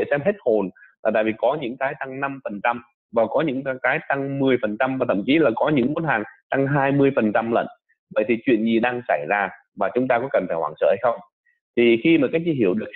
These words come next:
share đó, tức là những cái phần kế tiếp của công ty New Skin thì các chị sẽ hiểu được tại sao giá cả tăng như vậy. Một trong những cái điểm mà về New Skin á, là từ trước tới giờ vẫn đánh giá là công ty không có trả thưởng đủ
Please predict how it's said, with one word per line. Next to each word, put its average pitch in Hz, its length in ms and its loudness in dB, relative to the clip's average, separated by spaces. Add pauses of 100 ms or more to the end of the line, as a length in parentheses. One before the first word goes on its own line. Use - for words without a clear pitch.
share 156 260 4
đó, 185 100 -4 (160)
tức 175 100 0
là 165 80 0
những 98 200 -4
cái - 140 -6
phần 104 220 -2
kế 151 200 2
tiếp 202 80 0 (100)
của 87 80 -2
công 110 200 -2
ty 113 100 0
New 120 180 2
Skin 123 240 -2
thì 104 120 -2
các - 120 -2
chị 127 160 2
sẽ 147 60 2
hiểu 104 220 4
được 90 140 0
tại 76 180 2
sao 107 120 0
giá 101 360 2
cả 78 200 0
tăng 104 140 0
như 107 120 2
vậy. 104 200 0 (1200)
Một 131 240 4 (100)
trong 160 160 0
những 110 160 -2
cái 165 80 0
điểm 87 460 0 (500)
mà 101 220 0
về 104 260 0
New 131 220 0
Skin 147 200 -2
á, 175 180 -2
là 92 160 2
từ 101 80 2
trước 117 240 2
tới - 120 0
giờ 110 220 4
vẫn 85 200 -6
đánh 131 200 -4
giá 127 200 -4
là 113 260 -2 (400)
công 135 240 0
ty 135 280 4 (100)
không 139 180 0
có 156 60 0 (100)
trả 85 220 0 (100)
thưởng 90 380 -2
đủ 85 260 2